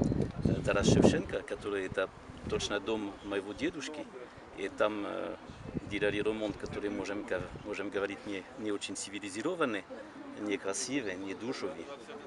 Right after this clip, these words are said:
И, м, я видел, что были очень много угра-, ситуаций угрожала очень много, несколько домов, которые, которые еще есть в Киеве, красивые дома, как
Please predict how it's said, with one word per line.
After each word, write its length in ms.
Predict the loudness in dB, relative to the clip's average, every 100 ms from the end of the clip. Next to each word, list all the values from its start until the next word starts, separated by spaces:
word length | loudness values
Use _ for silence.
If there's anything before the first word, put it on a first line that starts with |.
| -8 -4
И, 240 | -2 0
м, 320 | -2 -2 -4 -8 -12 -14 -14 -16 -16 -16 -16 -16 -14 0
я 120 | 4 4
видел, 380 | 2 0 0
что 560 | 0 0 0 2 2 -2 -4
были 340 | -4 -2 -2 -2
очень 320 | -2 -2 -2 0
много 360 | 2 6 6 4 -12 -14 -14 -16 -12 -8
угра-, 300 | 2 4 4
ситуаций 480 | 0 2 2 2 -2
угрожала 500 | 6 6 6 4 4
очень 280 | 2 -2 -2
много, 340 | -2 0 0 -2 -12 -14 -8 -2
несколько 520 | -2 0 -2 2 2
домов, 380 | 2 0 0 -4
которые, 400 | -6 -2 -2 -2 -4 -8 -8 -8 -4
которые 720 | 0 2 2 0 2 0 -2
еще 360 | -4 -2 0 0
есть 340 | 2 0 -2
в 20 | -4
Киеве, 360 | -4 -4 -6
красивые 400 | -4 -4 -2 -4
дома, 280 | -2 0 0
как 200 | -2